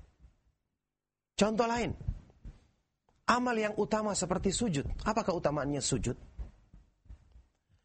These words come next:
Disebutkan dalam hadis sahih riwayat Imam Muslim, Rasulullah sallallahu alaihi wa alihi wasallam bersabda,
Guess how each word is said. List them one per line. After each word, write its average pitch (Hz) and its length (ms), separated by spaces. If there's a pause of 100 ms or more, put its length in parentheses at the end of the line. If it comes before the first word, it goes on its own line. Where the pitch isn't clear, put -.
(140)
Disebutkan 143 480
dalam 123 240
hadis 135 240
sahih 135 320
riwayat 127 240
Imam 131 160
Muslim, 170 480 (840)
Rasulullah 165 400
sallallahu 147 560
alaihi 151 480
wa 156 160
alihi 147 320
wasallam 139 400
bersabda, 151 560